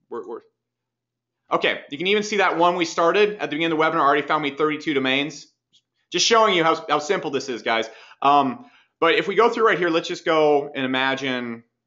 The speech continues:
uh, this one right here. Uh, let's just say I pick up this domain, uh, coator dot com. This, I think, was actually a pretty good one. And I registered this domain.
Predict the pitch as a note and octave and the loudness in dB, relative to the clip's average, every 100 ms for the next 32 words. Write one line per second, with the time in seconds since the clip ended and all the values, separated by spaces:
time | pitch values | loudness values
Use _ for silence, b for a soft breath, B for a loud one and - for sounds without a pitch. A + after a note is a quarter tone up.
0 | _ _ - G#2+ A2+ A2+ G2 F#2+ F#2+ G2+ | _ _ -20 -8 -8 -6 -10 -14 -10 -8
1 | G2+ G2 - A2+ A2+ A2+ A2+ A2 A#2+ - | -8 -10 -8 -2 2 2 4 2 0 -4
2 | E3+ F#3 E3 E3 E3 D3+ - D3 D3 - | -6 0 0 0 0 0 0 -2 -2 -4
3 | C3+ C3+ C3 C3 B2+ B2+ - _ _ _ | -6 -2 -2 -2 -4 -6 -12 _ _ _
4 | _ B2 A#2+ - F3 E3 F3 D#3+ C#3 C3 | _ -2 0 0 0 0 2 2 4 2
5 | - A#2+ G#2 B2+ - D#3 - E4 C#3+ C#3+ | 2 -4 -4 -8 -10 -10 -10 -10 -6 -2
6 | C#3 - - C#3 B2+ B2 G2+ F#2 B B | -2 -4 -12 -10 -6 -6 -6 -12 B B
7 | D3 D3+ D3+ D3+ G#3 G#3+ A3+ F#3 F3+ - | -2 0 0 0 -2 -2 -2 0 -2 -2
8 | C#3+ C3+ D3+ G#3 | -2 0 -2 -6